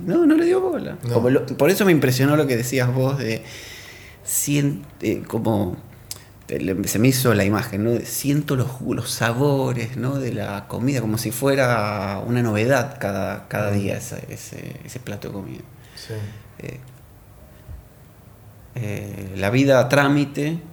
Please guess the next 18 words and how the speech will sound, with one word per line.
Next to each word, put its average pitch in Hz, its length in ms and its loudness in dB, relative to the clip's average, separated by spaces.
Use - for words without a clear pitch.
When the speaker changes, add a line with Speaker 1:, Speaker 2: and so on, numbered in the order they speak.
Speaker 1:
eh, 98 180 -10
hace 107 320 -4
que, - 120 -6
bueno, 92 420 -2
no 104 200 -4
le 110 100 -2
demos 127 220 0
pelota 127 500 -6
a - 60 -10
eso. - 300 -16
A 127 120 0
nada 180 320 0
le 95 80 -6
demos 98 180 -6
pelota - 380 -4
Speaker 2:
A - 80 -10
nada. 107 280 -8
Speaker 1:
íntegramente, 101 840 2